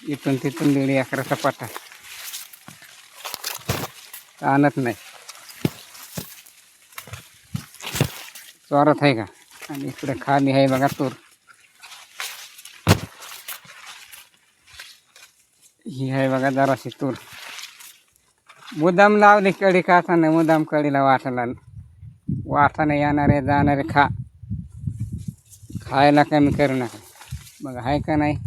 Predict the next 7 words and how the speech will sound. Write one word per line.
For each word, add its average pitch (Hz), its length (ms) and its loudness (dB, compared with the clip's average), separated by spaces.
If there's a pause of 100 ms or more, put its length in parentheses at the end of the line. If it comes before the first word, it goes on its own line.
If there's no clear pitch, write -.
(1200)
ते 151 100 -2
तिकडे 127 300 -6
गाजरा 127 340 -4
गवत. 120 220 -10 (2500)
हम्म. 120 300 -4 (2000)
बघा 123 260 -8
हे. 101 140 -12